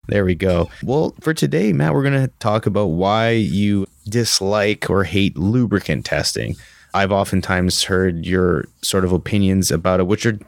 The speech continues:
most of the time justified. And so I think it'd be good to run through that. You know, I've been in a lot of customers' office where there's a lot of conviction towards doing certain testing to sort of validate which direction they should go, of which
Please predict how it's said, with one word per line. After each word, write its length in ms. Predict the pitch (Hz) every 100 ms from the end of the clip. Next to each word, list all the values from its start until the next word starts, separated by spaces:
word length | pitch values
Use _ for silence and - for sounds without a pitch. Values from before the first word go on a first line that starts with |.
| -
most 520 | - 107 117 175 214
of 60 | 160
the 40 |
time 220 | 139 120 101
justified. 640 | 101 95 - 82 73 76 - - - _
And 160 | - 117
so 80 | 170
I 60 |
think 160 | 190 277
it'd 80 | 190
be 80 |
good 160 | 131 139
to 80 | 127 -
run 220 | 113 117
through 220 | 113 113
that. 320 | 95 95 98 -
You 100 | 98
know, 40 |
I've 140 | 98 95
been 100 | 101
in 60 |
a 60 | 92
lot 120 | 90
of 60 | 90
customers' 380 | - 90 90 90
office 480 | 87 87 - 82 -
where 260 | 90 90 - - - _
there's 180 | - 107
a 40 | 107
lot 200 | 107 107
of 60 |
conviction 540 | - 101 90 92 98 95
towards 440 | 95 87 92 90
doing 240 | - 92
certain 300 | 90 98 82
testing 600 | 85 - 92 - 92 87 85
to 260 | 87 85 -
sort 220 | - 95
of 120 | 90
validate 560 | 87 92 92 85 95 85
which 220 | 90 87
direction 440 | - 87 85 - 92
they 140 | 87
should 240 | - 80
go, 340 | - 87 82 80 - - - -
of 260 | 131 101
which 400 | 113 120 113 -